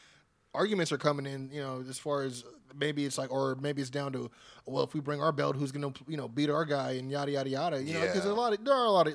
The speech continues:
Speaker 1: egos involved. You know what I mean? These companies all wanna be the best, and it's kinda hard to wanna be better than everyone else when they have to work with everyone else to do it. You know what I mean?
Speaker 2: True.
Speaker 1: So, um, I don't know. It's, uh, it's one of those things where I, I don't know. I,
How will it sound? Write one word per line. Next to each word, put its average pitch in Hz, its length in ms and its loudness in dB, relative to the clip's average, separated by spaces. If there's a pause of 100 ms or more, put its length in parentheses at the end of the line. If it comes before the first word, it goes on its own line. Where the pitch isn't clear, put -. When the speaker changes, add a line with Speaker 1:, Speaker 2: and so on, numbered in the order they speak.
(140)
Speaker 1:
egos 156 260 0
involved. 123 340 -4
You 139 60 -4
know 143 60 -2
what 143 60 -2
I 143 40 -4
mean? 147 120 -4
These 151 180 -4
companies 160 520 -2 (320)
all 156 180 4
wanna 156 120 2
be 151 100 0
the 139 60 -2
best, 147 440 4
and 135 420 -2 (580)
it's 156 140 -4
kinda 156 260 2
hard 151 220 6
to 151 60 0
wanna 147 180 2
be 135 160 -4
better 143 260 6
than 135 100 -4
everyone 131 300 -2
else 135 180 -2
when 131 60 -6
they 131 60 -2
have 127 120 -2
to 120 60 -8
work 127 180 -4
with 123 80 -6
everyone 113 300 -8
else 113 160 -10
to 110 80 -18
do 113 220 -4
it. 92 240 -14
You 131 100 -8
know 131 60 -2
what 131 80 -4
I 131 40 -6
mean? 131 200 -4
Speaker 2:
True. - 120 -6 (760)
Speaker 1:
So, 120 60 -12
um, 127 240 -4
I 220 80 2
don't 381 100 -2
know. 147 200 -4 (160)
It's, 151 220 -6
uh, 185 320 2 (1080)
it's - 140 -12
one 185 140 2
of 180 60 2
those 160 140 2
things 165 280 -4
where 143 340 2
I, 143 60 -2
I 139 180 -2
don't 175 80 -4
know. 151 80 0
I, 123 180 -4